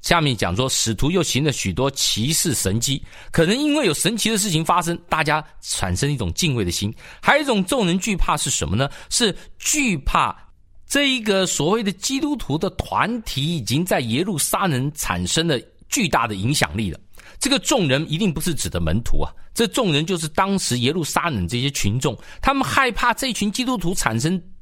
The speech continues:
的一个影响力，将来这个城市不知道会有什么样的变化。而使徒们呢，又行了许多奇事神迹，带出一种见证的一种果效来。所以呢，这是对当时教会的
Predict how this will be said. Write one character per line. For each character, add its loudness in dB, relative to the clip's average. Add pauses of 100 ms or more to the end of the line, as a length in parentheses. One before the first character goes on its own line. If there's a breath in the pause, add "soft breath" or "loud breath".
(160)
的 0
一 -4
个 -2
影 -4
响 0
力， -2 (200 loud breath)
将 2
来 2
这 -4
个 -2
城 0
市 0
不 -4
知 -6
道 2
会 -2
有 0
什 0
么 -6
样 0
的 0
变 -2
化。 -6 (360 loud breath)
而 4
使 0
徒 2
们 2
呢， 2 (180 loud breath)
又 2
行 0
了 2
许 -4
多 0
奇 -2
事 0
神 0
迹， -2 (180 loud breath)
带 0
出 4
一 0
种 -2
见 2
证 0
的 0 (120)
一 0
种 0 (180 loud breath)
果 -2
效 4
来。 -6 (420 loud breath)
所 2
以 4
呢， 2 (140 loud breath)
这 0
是 0
对 0 (160)
当 2
时 0
教 0
会 0
的 -4